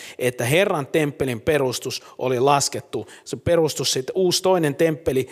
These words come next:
perustus oli laskettu, mutta monet vanhat papit – vanhat papit, leeviläiset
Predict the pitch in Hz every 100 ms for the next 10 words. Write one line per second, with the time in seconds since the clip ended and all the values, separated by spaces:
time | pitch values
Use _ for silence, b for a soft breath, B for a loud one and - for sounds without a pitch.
0 | B - 170 160 - 127 117 120 139 135
1 | - - 123 B B B _ 190 247 -
2 | - 90 92 _ _ _ _ _ _ 123
3 | 170 233 233 220 - 143 175 180 151 143
4 | - 151 139 - 78 - - _ _ _
5 | _ 107 95 98 - 90 - - B B
6 | - 165 180 190 175 170 170 160 170